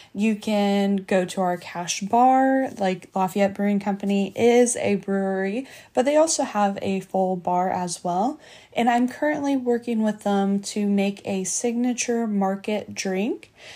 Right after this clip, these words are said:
And so we're collaborating on that.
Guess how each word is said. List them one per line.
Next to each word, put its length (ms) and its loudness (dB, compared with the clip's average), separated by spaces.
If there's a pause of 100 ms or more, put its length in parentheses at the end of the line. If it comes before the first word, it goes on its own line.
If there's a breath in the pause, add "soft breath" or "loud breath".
(220 loud breath)
And 240 2
so 800 0
we're 140 0
collaborating 840 -4
on 240 -4
that. 480 -2